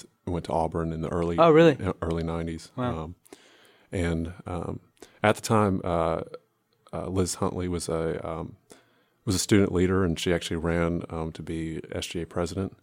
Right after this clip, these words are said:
Speaker 1: Um, anytime that Trustee Huntley said she spoke to, um, Doctor Holloway, that it, it just meant so much.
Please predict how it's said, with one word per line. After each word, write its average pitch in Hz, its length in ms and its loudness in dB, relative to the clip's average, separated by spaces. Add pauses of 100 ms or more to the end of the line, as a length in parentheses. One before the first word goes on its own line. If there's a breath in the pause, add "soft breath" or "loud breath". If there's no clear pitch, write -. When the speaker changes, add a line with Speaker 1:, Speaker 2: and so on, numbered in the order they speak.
(280)
Speaker 1:
Um, 87 360 -8
anytime 101 440 6
that - 360 -6
Trustee - 320 2
Huntley 85 400 -2
said - 240 -6
she - 100 -10
spoke 85 380 -2
to, 87 260 -2
um, 82 300 -6 (160)
Doctor 85 320 -2
Holloway, 82 480 0
that 82 180 -6
it, - 100 -4 (240)
it 92 140 -4
just - 180 -4
meant 92 140 2
so 87 140 2
much. 85 320 -2